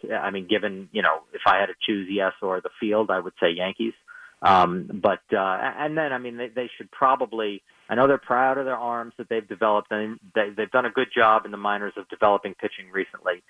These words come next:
Um, you know, and some of those are assets they can trade, and some of those are guys who may be able to help, but they do, I think they may need some more bullpen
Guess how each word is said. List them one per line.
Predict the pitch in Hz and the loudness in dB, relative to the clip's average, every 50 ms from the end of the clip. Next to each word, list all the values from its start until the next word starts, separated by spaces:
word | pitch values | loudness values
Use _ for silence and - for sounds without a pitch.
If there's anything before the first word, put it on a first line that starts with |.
| _ _ _ _ _ _ | _ _ _ _ _ _
Um, | 95 98 95 92 87 87 87 85 - - _ _ _ _ _ | 4 6 6 6 4 0 -6 -10 -12 -14 _ _ _ _ _
you | 123 107 | -4 -2
know, | 92 90 90 | -2 -2 -2
and | 90 90 - | -4 -4 -4
some | 123 113 | -2 2
of | 120 | 2
those | 123 127 110 | 2 2 2
are | 113 117 | 0 -4
assets | 113 113 117 - 127 113 - - | -4 -4 -4 -4 -8 -10 -8 -10
they | 117 110 | -12 -10
can | - 120 107 | -10 -12 -12
trade, | - - 131 123 117 113 110 113 107 - - - - - - _ - | -2 0 2 2 2 0 -2 -2 -4 -10 -18 -20 -20 -20 -20 _ -8
and | - 101 107 98 - | -4 -4 -4 0 0
some | 120 113 113 | 2 4 6
of | 113 | 6
those | 113 107 113 | 6 4 4
are | 110 | 2
guys | 101 107 107 107 101 - | 2 2 2 2 0 -4
who | 110 | -8
may | 104 107 110 104 | -6 -4 -4 -4
be | 107 110 107 | -2 -4 -4
able | 101 104 101 | -4 -4 -4
to | 98 92 | -4 -2
help, | 113 131 113 101 - _ _ - | 0 0 -2 -2 -2 _ _ -12
but | 107 - | -6 -6
they | 117 107 | -6 -6
do, | - - 151 151 151 | -4 -4 -4 -4 -4
I | - 131 | -6 -8
think | - _ 180 165 - | -6 _ -10 -6 -4
they | 156 147 | -6 -6
may | 131 127 131 131 | -4 -6 -6 -6
need | 127 123 123 120 113 98 - - - _ - - - | -6 -8 -8 -8 -8 -8 -10 -12 -12 _ -20 -6 -2
some | 123 113 | 2 4
more | 110 107 101 | 4 4 4
bullpen | - 110 107 - - 95 92 90 90 | 4 0 0 0 2 2 2 2 0